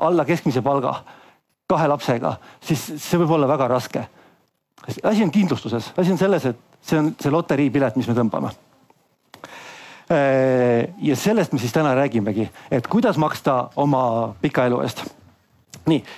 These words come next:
ja nüüd, kus meil on paneel ilusasti kõik koos, äh, ma asungi tutvustama, kes meil siin,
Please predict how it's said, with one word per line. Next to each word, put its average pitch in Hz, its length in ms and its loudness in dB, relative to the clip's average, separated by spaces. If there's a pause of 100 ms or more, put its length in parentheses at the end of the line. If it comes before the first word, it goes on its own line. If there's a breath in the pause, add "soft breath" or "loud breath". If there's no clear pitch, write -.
ja 147 160 4 (400)
nüüd, 214 260 2
kus 127 140 -2
meil 135 160 2
on 131 160 0
paneel 156 340 2
ilusasti 127 380 0
kõik 165 180 0
koos, 269 280 2 (500 loud breath)
äh, 131 800 4
ma 143 140 2
asungi 151 280 0
tutvustama, 143 540 2
kes 139 160 0
meil 135 160 2
siin, 135 220 2